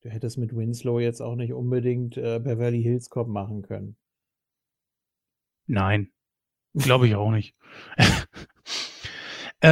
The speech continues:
Speaker 2: Ähm,
Speaker 1: <laughs> was
Speaker 2: oder der
Speaker 1: denn
Speaker 2: Prinz von,
Speaker 1: hier?
Speaker 2: der Prinz aus Zamunda, aber den zweiten Teil vom Prinz aus Zamunda. Liebe Leute, wenn ihr euch, äh, diesen Film geben wollt, gebe ich euch den guten Rat, lasst es. Der zweite Teil ist Müll.
Speaker 1: Mhm. Ja.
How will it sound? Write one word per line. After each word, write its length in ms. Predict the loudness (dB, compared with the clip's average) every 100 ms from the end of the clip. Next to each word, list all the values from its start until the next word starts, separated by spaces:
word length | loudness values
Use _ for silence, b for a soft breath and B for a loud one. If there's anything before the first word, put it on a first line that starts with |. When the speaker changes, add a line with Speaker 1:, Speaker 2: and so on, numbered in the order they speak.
| 12
Speaker 2:
Ähm, 300 | 12 8 4 -14 _
Speaker 1:
<laughs> 480 | -12 -12 _ _ _
was 260 | 0 4 8
Speaker 2:
oder 160 | 10
der 120 | 10
Speaker 1:
denn 80 | 8
Speaker 2:
Prinz 240 | 8 8 8
von, 160 | 6
Speaker 1:
hier? 80 | 6 6
Speaker 2:
der 100 | 4
Prinz 280 | 6 6 8
aus 160 | 6
Zamunda, 500 | 6 8 10 10 8
aber 140 | 6 6
den 140 | 6
zweiten 380 | 6 6 6 6
Teil 240 | 6 6
vom 260 | 4 2 0
Prinz 300 | 2 2 2
aus 240 | 0 0
Zamunda. 540 | 2 4 6 8 8 6
Liebe 280 | 4 6
Leute, 380 | 8 8 8 6
wenn 120 | 6
ihr 200 | 6 6
euch, 340 | 4 2 0 -4
äh, 320 | 0 4 4
diesen 440 | 4 2 2 2 0
Film 440 | 2 4 6 4
geben 360 | 4 4 4 6
wollt, 360 | 8 8 6
gebe 160 | 2 2
ich 120 | 4
euch 80 | 2
den 180 | 2 0
guten 160 | 2
Rat, 280 | 4 4 6
lasst 440 | 6 6 4 0
es. 140 | -4 0
Der 160 | -2
zweite 320 | 2 2 2 4
Teil 240 | 4 4
ist 140 | 4
Müll. 520 | 2 6 10 12 10 8 B B B 6 6 B
Speaker 1:
Mhm. 340 | -2 -4 -6 -10 _ -16
Ja. 100 | 2